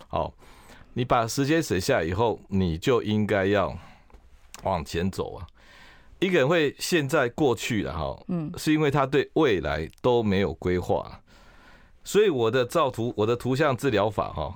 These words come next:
Speaker 2: 嗯。
Speaker 1: 除了刚刚有一个图，然后修图跟连图以外，那些都是过去嘛。
Speaker 2: 都过去了，现在要未来了。
Speaker 1: 照图，就是说我要他想象你未来呢要怎么样过生活。那我不要讲空话哦，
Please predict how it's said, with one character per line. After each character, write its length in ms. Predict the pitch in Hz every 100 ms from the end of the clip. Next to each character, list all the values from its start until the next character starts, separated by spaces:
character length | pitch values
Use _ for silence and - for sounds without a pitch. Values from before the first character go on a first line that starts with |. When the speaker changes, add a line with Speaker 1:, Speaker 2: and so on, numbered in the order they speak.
| -
Speaker 2:
嗯。 280 | 202 170 -
Speaker 1:
除 140 | - 151
了 60 |
刚 120 | 143 151
刚 240 | 151 151 - - - - -
有 160 | 101 98
一 60 |
个 180 | 117 127
图， 420 | 101 - 82 87
然 100 | 90
后 160 | 107 120
修 300 | - 127 123
图 320 | - 87 85
跟 220 | - 110 107
连 200 | 90 98
图 160 | 82
以 100 | 62
外， 240 | 80 90 73 - - -
那 80 | 143
些 60 | 151
都 120 | 147
是 60 |
过 220 | 135 139 113
去 180 | 117 90
嘛。 180 | 64 - -
Speaker 2:
都 120 | 240
过 180 | 277 214
去 180 | -
了， 140 | 208 135
现 140 | 269
在 120 | 262
要 120 | 233 220
未 160 | 240
来 160 | 180 139
了。 40 |
Speaker 1:
照 180 | 175 135
图， 320 | 104 - 80 92 - - - -
就 100 | 170
是 40 |
说 120 | 185
我 140 | 131 147
要 140 | 170
他 260 | 143 151 151
想 260 | - 90
象 260 | - 151 87 - - - - - - - - - -
你 160 | 113 -
未 240 | 160 175 107
来 200 | 78 73
呢 320 | 80 80 90 - - _ -
要 100 | 135
怎 140 | 98
么 60 | 107
样 80 |
过 180 | 107 110
生 240 | 98 87 82
活。 180 | - - - - - - - -
那 120 | 170
我 120 | 190
不 100 | 131
要 100 | 175
讲 180 | 156 113
空 280 | 98 135 139
话 100 | 135
哦， 260 | 95 78